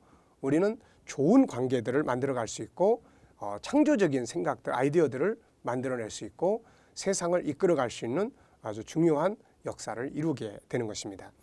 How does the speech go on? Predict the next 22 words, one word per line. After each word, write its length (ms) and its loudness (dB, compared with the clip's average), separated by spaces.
지난 240 10
시간에 320 10
공부한 380 6
것 120 4
중에 180 4
중요한, 580 0
어, 380 -6
한마디 560 -6
있습니다. 560 -8
"사람은 520 6
생각하는 840 0
것 160 4
이상으로 800 2
살 220 -8
수는 400 -4
없다." 340 -8
그래서 400 0
생각하는 800 0
것이 180 -2
얼마나 400 2
중요하다는 600 0
것인지를 560 -4